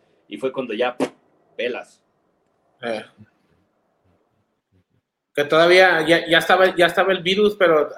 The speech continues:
Speaker 2: fue así como de que lo vamos a hacer y, y se hizo el Vive Latino, ya están, estando ya en pandemia, güey. Sí.
Speaker 1: Ya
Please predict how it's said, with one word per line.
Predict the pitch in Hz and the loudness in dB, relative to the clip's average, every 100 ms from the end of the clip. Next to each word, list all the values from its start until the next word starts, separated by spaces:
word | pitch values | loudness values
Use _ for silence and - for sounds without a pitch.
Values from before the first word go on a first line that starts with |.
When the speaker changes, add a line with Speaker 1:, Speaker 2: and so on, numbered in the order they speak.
| 139 | -10
Speaker 2:
fue | - 156 | -2 0
así | 160 170 | 0 -4
como | 170 160 | -8 -6
de | 143 | -6
que | 139 | -4
lo | 135 | -2
vamos | 143 147 170 | -2 -4 -8
a | |
hacer | 147 160 175 185 | -6 0 2 2
y, | 160 131 117 _ _ _ _ _ _ | -2 -6 -12 _ _ _ _ _ _
y | 127 | -16
se | 127 127 | -6 -4
hizo | 135 139 | -4 -2
el | 156 | -2
Vive | 135 147 | 2 2
Latino, | 151 127 139 143 143 | 4 2 -4 -4 0
ya | 139 | 0
están, | 143 160 165 - | 2 0 -2 -2
estando | 147 - 156 180 | -2 0 0 0
ya | 160 165 | 0 -2
en | 165 | -2
pandemia, | 170 139 147 165 135 | -4 -2 -4 -4 -10
güey. | 110 - - _ _ _ _ _ _ _ _ - | -12 -16 -18 _ _ _ _ _ _ _ _ -12
Sí. | 131 113 _ _ _ _ _ _ _ _ _ _ _ _ _ - _ _ _ | -10 -10 _ _ _ _ _ _ _ _ _ _ _ _ _ -20 _ _ _
Speaker 1:
Ya | 113 | -8